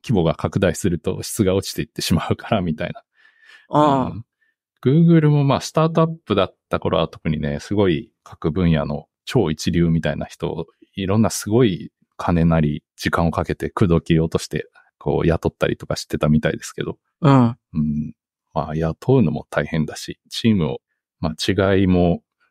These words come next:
Speaker 1: 受け入れながら、チームとして育てるというか、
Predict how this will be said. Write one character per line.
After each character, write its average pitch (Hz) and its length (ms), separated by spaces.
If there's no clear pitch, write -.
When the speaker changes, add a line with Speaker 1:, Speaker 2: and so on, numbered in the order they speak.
Speaker 1:
受 82 180
け 85 80
入 82 100
れ 80 80
な 78 120
が 76 100
ら、 76 160
チ - 180
ー 78 40
ム 76 120
と - 80
し - 120
て 65 240
育 78 320
て 78 140
る 73 100
と - 100
い - 60
う - 40
か、 - 140